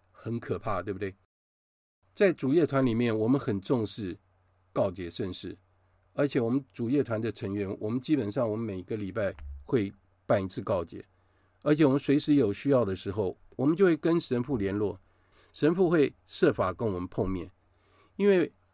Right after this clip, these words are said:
我们的创办人圣施礼华，他非常重视告解盛事，因为如果我们的灵魂不洁净，天主的恩宠就没有办法进来。所以我们的创办人希望他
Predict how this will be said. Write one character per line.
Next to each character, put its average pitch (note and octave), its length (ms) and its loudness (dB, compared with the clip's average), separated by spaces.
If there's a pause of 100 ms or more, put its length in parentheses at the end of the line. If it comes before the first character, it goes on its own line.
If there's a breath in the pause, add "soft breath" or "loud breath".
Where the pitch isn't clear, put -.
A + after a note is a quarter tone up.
我 - 120 -2
们 D3 120 4
的 D#3 120 4
创 E3+ 240 2
办 D3+ 160 6
人 A2 220 2
圣 C#3+ 180 2
施 C#3 200 0
礼 A2+ 100 0
华， F#2 220 -4
他 C#3 180 -6
非 D3+ 300 2
常 A2+ 200 -4
重 A2 240 0
视 G2+ 240 -6 (120)
告 A2 180 0
解 - 180 -10
盛 F#2+ 280 -6
事， - 200 -12 (520 soft breath)
因 G#3 100 6
为 G3+ 100 10
如 F3 200 0
果 F3+ 120 4
我 A2+ 200 2
们 A2 160 -2
的 C#3 100 4
灵 A#2 220 0
魂 G#2 180 -2
不 C3 100 -4
洁 G2 240 -4
净， G#2 240 -6 (380)
天 D3 180 2
主 A#2+ 160 -2
的 G2+ 100 -4
恩 C3+ 220 2
宠 F2+ 280 -4 (100)
就 B2+ 100 -6
没 G#2 140 -2
有 G#2 140 -2
办 F#2+ 160 -4
法 E2+ 160 -10
进 E2 240 -6
来。 - 240 -14 (600 soft breath)
所 D#3+ 240 2
以 A#2+ 200 4 (340)
我 D3 100 0
们 F3 80 4
的 G3 60 6
创 F#3 180 4
办 E3 160 4
人 C3 120 2
希 E3 180 -2
望 D3 180 6
他 B2+ 320 0